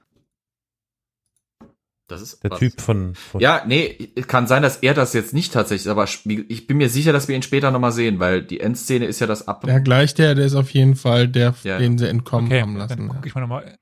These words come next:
Speaker 3: Weil er sagt ja, ich, ich kenn den Soldaten, sagt
Speaker 1: Genau,
Speaker 3: er ja,
Speaker 1: ich kenn
Speaker 3: glaub
Speaker 1: den
Speaker 3: ich,
Speaker 1: Mann.
Speaker 3: ne?
Speaker 1: Ja, ich kenn den Mann.
Speaker 4: Aber ja, du hast vollkommen recht, das ist ein S S, also, äh.
Speaker 1: Ja, ja.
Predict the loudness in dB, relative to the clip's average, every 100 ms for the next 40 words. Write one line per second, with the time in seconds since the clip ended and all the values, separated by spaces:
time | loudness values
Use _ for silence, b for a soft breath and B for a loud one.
0 | _ _ _ _ 2 6 6 6 4 4
1 | 4 2 0 2 4 6 8 8 6 4
2 | 2 0 -2 -2 0 0 0 -2 -2 -2
3 | -2 -2 -2 0 0 -4 _ -16 -16 -16
4 | _ _ -10 -8 -6 -4 0 2 2 2
5 | 0 0 -4 -2 -4 -6 -8 -10 -12 -12
6 | -12 -14 -18 _ -10 -10 -10 b b b
7 | b b _ 6 6 4 _ _ _ _
8 | _ -6 -4 -6